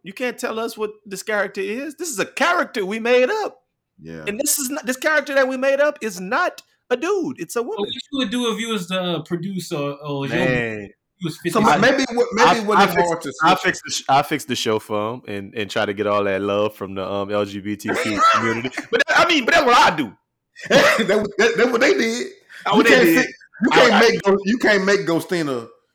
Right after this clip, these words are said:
Speaker 2: You
Speaker 1: Yeah.
Speaker 2: can't fix Ghostina,
Speaker 1: It depends
Speaker 2: though.
Speaker 1: on what show I'm doing.
Speaker 3: I got a
Speaker 1: Yeah.
Speaker 3: question for you.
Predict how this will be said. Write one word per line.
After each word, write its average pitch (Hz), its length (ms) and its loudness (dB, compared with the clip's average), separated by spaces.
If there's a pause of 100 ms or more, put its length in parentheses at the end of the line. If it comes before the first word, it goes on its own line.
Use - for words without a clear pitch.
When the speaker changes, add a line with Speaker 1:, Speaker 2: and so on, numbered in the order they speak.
(140)
Speaker 2:
You 143 100 -10
Speaker 1:
Yeah. 117 60 -2
Speaker 2:
can't 147 180 -2
fix 160 180 -2
Ghostina, 120 380 -10
Speaker 1:
It - 60 -2
depends 196 220 0
Speaker 2:
though. 202 60 0
Speaker 1:
on 202 60 2
what 185 160 2
show 214 180 -2
I'm 185 180 0
doing. 123 220 -6
Speaker 3:
I 208 60 0
got 208 240 -4
a 190 80 -8
Speaker 1:
Yeah. - 40 -12
Speaker 3:
question 226 460 -4
for 190 140 -4
you. 127 180 -4